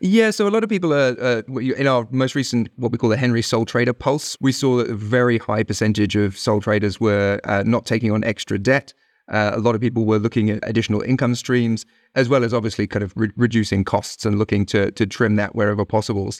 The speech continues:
It's been a trend actually for the last probably six to nine months. I think a lot of the small business community have sort of seen these sort of things emerging and those that have been through this before have already, they already started tightening their belts a while ago.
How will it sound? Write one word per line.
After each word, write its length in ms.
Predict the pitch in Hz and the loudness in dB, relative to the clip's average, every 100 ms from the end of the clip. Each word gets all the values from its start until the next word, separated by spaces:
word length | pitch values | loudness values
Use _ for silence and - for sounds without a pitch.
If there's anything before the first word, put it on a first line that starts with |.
| - | -4
It's 160 | 160 - | -4 0
been 180 | 156 | 2
a 60 | 143 | 2
trend 480 | - - 131 131 120 | -2 -2 0 2 2
actually 380 | 120 - 123 107 | 0 0 -2 -2
for 140 | 117 | 0
the 100 | 110 | 0
last 320 | 110 107 - | 2 0 -4
probably 380 | - 190 214 139 | -2 -2 0 -2
six 260 | - 123 - | -2 -4 0
to 80 | |
nine 260 | 117 117 110 | 0 2 2
months. 300 | 110 107 - | 0 -2 -2
I 80 | 113 | -2
think 180 | 120 120 | 0 0
a 60 | |
lot 180 | 113 120 | 2 2
of 80 | 117 | 0
the 60 | |
small 220 | 107 123 110 | -2 -2 0
business 280 | 110 107 | 0 -2
community 440 | - 110 113 107 107 | 0 0 0 0 0
have 100 | 101 | 0
sort 100 | 117 | -2
of 80 | 104 | -4
seen 540 | - - 143 139 135 | -6 -2 2 2 2
these 180 | 131 123 | 0 -2
sort 200 | - 123 | 0 -2
of 60 | |
things 360 | 113 123 117 113 | 0 0 0 0
emerging 640 | 117 117 120 117 120 110 - _ _ _ | 0 2 0 0 0 -2 -6 _ _ _
and 260 | 131 131 127 | -2 0 2
those 240 | 139 139 | 2 0
that 100 | 120 | 0
have 60 | 123 | 0
been 160 | 135 123 | 0 0
through 140 | 139 | -2
this 120 | 123 | -4
before 440 | - 117 160 185 170 | -6 -4 2 2 2
have 120 | 127 | 0
already, 400 | 135 131 123 123 | 0 0 0 -2
they 100 | 120 | 0
already 160 | 131 120 | 0 0
started 320 | - 127 120 | 0 -2 -2
tightening 400 | - 120 117 113 | -2 -2 0 2
their 100 | 110 | 2
belts 260 | 107 110 - | 2 0 -2
a 40 | |
while 260 | 110 110 117 | 0 2 0
ago. 280 | 107 110 | 0 -4